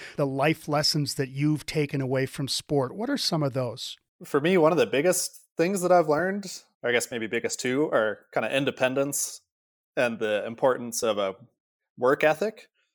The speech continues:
Speaker 2: 'Cause for me, I started traveling internationally without parents when I was, I wanna say, fourteen years old.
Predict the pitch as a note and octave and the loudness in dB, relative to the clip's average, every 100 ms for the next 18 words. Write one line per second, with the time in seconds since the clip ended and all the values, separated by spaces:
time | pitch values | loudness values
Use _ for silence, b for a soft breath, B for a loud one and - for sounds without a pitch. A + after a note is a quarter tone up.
0 | _ _ _ _ C3+ A#2 B2+ B2+ C3 B2+ | _ _ _ _ -2 -2 -2 0 2 2
1 | A#2+ - A2 - A#2 A2 A#2+ A2+ A#2 A#2 | 0 -6 -4 2 2 4 4 4 2 -2
2 | A2+ _ - C#3 A#2 A2+ A2+ - A2+ A2+ | -6 _ -2 0 4 4 2 -2 -4 -4
3 | A2 - _ _ _ - B2+ A#2+ A2 - | -6 -10 _ _ _ -8 2 2 2 0
4 | A2+ A#2+ - A2+ G#2+ G2+ G2 - - _ | -2 -2 -4 -2 0 0 -4 -8 -10 _
5 | _ _ _ _ - G#2+ - G#2+ - B2 | _ _ _ _ -12 -6 -4 -4 -4 -4
6 | - D3+ D3 D3 C#3+ D3 G#3 F#3+ | -4 -4 -2 0 2 2 2 -4